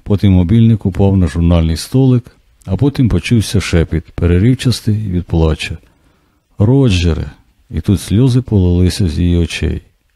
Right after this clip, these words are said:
Я не намагався їх зупинити, коли вона кинулась мені на шию. «Слава Богу, ти живий! Я намагалася тобі додзвонитися увесь день учора і сьогодні. Де ти був?»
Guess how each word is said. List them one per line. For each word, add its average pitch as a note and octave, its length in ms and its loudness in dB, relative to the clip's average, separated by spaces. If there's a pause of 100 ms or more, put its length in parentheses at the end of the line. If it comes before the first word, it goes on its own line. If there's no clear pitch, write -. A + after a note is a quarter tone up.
Я G2 200 2
не B2 100 4
намагався B2 500 2
їх F2 100 2
зупинити, E2 600 0 (160)
коли F2 200 2
вона E2+ 200 2
кинулась A#2+ 540 0
мені F2 200 2
на E2 120 -2
шию. D#2 420 -8 (680)
«Слава C#3 460 0
Богу, A2+ 340 2
ти A2+ 140 0
живий! F#2+ 520 2
Я F#2+ 120 0
намагалася C3 600 2
тобі A#2+ 260 0
додзвонитися A2 760 2
увесь F#2+ 320 4
день G#2+ 260 4
учора A2+ 380 2
і G#2 60 2
сьогодні. F2 520 2
Де F2+ 240 -2
ти C3 140 0
був?» F2+ 340 0